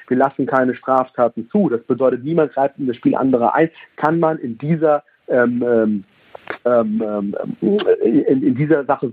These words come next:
so nicht einfach, äh, stehen lassen. Also wir greifen ein, wenn man sieht, dass hier jemand geschädigt wird, wenn Straftaten passieren, der Konsens überschritten wird. Ähm, genau. Ein anderer,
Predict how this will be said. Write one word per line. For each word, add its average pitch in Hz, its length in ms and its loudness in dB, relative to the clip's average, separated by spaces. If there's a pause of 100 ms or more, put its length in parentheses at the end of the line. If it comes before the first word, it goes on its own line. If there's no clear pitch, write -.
so 135 200 2
nicht 143 200 -8
einfach, 117 460 0
äh, 110 260 2
stehen 104 320 0
lassen. 82 420 -4 (300)
Also 110 220 2
wir 123 100 4
greifen 160 460 0
ein, 123 340 -2
wenn 131 120 -2
man 127 280 0
sieht, 147 260 -4
dass 127 200 4
hier 123 320 2
jemand 113 280 -2
geschädigt 135 460 0
wird, 123 280 0
wenn 113 120 2
Straftaten 113 540 0
passieren, 107 400 2
der 101 120 0
Konsens 101 400 0
überschritten - 520 -4
wird. 62 220 0 (600)
Ähm, 113 500 -2 (760)
genau. 104 460 0
Ein 131 100 -6
anderer, 165 520 0